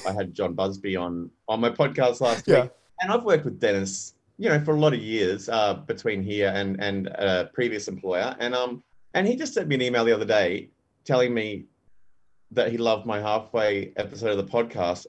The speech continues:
Speaker 1: And Dennis isn't one that usually hands out compliments freely. And so that actually meant a real lot.
Speaker 2: Dan Johnson, it has been a pleasure talking to you.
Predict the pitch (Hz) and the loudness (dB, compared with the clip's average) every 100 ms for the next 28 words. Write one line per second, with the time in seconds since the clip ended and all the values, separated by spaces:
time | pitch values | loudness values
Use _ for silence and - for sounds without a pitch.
0 | - 117 120 120 - - 240 226 190 151 | -2 0 0 -4 -4 0 0 0 2 4
1 | 147 139 127 123 127 113 104 113 113 113 | 4 4 0 0 0 0 0 0 0 2
2 | 117 110 - 156 151 143 135 120 - 113 | 2 2 2 4 4 4 2 0 2 4
3 | 110 117 131 135 156 147 143 160 180 156 | 6 4 2 2 4 4 2 2 2 0
4 | 165 139 127 127 113 113 107 92 - 214 | -2 2 2 2 4 4 4 2 2 2
5 | 165 139 127 123 156 151 - 151 156 147 | 6 4 4 0 2 -2 0 -2 0 -2
6 | - 165 147 - 123 127 113 113 117 131 | 2 2 2 0 0 0 -4 -4 -2 -4